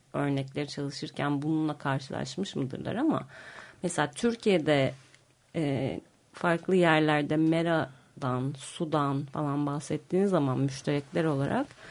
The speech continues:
ve birazcık böyle, e, işte Ostrom diye birisi var burada böyle bir şey işte sen normalde olsa komşun seni gözlemiyor olsa gidersin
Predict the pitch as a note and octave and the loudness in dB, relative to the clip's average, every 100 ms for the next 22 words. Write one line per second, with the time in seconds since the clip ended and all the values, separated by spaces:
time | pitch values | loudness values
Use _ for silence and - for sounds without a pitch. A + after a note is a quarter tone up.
0 | - - - - - - E3+ F#3 D3 F#3+ | -18 -20 -20 -20 -20 -10 2 4 6 8
1 | F3 E3+ E3 E3+ - E3+ D#3+ D#3+ D#3 - | 8 6 2 -6 0 2 4 2 0 0
2 | D#3 D3+ D3 D3 - - E3+ E3+ - E3+ | -2 0 0 -4 -6 0 0 0 0 2
3 | F3 E3 D#3 D#3+ D#3+ G#3 F#3+ C#3+ D3 E3 | 4 2 2 0 -2 2 4 4 2 -4
4 | D#3+ D#3+ D#3 - E3+ F#3 F3 D#3+ D3 D3 | 0 0 0 0 4 4 4 -2 -2 0
5 | C#3+ C3+ - - C#3+ - - - - F3 | 0 0 -6 -2 -2 -4 -18 -6 4 6
6 | E3+ E3+ D#3+ D#3+ D3+ D3+ D#3+ D#3 - E3+ | 8 6 6 6 4 4 2 2 0 2
7 | D#3 - D3+ F3+ E3 D#3+ E3+ D#3 D#3 E3 | 2 0 2 2 4 2 0 2 4 4
8 | E3 D#3 E3 D#3 C#3 C3+ F3 E3 D#3+ D3+ | 4 2 2 2 2 0 0 2 2 2
9 | D3+ - D#3+ F3 | 2 -2 -2 -2